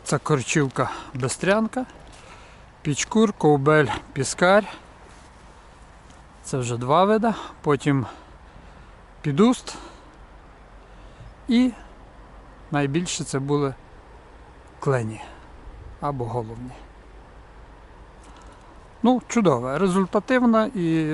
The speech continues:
риби було багатенько. Цю рибку я відпустив, а тепер з вами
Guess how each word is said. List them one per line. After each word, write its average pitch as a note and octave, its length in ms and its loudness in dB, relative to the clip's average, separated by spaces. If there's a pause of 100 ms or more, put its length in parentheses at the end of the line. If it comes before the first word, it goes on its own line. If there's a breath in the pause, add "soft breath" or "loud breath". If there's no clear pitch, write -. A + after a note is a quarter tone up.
(520)
риби D3+ 240 0
було C3 320 -2
багатенько. E3 680 0 (360 loud breath)
Цю D#3+ 200 0
рибку D3 280 0
я C#3 140 4
відпустив, F#3+ 640 -2 (680 loud breath)
а C#3 80 -2
тепер C#3+ 300 0
з B2+ 80 -6
вами B2+ 320 0